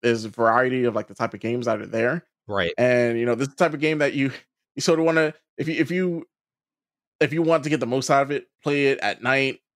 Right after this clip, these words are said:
Speaker 1: play it in the dark. Like, um, I think Toy Box got me a couple times because you're,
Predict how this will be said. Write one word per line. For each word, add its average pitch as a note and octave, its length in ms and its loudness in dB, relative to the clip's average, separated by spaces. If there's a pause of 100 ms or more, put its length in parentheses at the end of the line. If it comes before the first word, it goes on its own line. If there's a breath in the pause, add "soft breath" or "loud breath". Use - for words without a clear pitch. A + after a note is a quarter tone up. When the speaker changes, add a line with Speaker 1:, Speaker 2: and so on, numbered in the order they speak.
Speaker 1:
play C3+ 200 2
it C3 140 0
in A2+ 120 -8
the E2 80 -8
dark. A#2 400 0 (280)
Like, A2 300 -2 (280)
um, A2+ 480 -4 (560)
I - 40 -12
think C#3+ 160 0
Toy C#3 280 2
Box A2 520 0
got A#2+ 220 0
me A#2+ 80 0
a A2 60 0
couple G#2 260 -4
times G#2+ 480 -6
because A2 420 -4
you're, A2+ 460 -4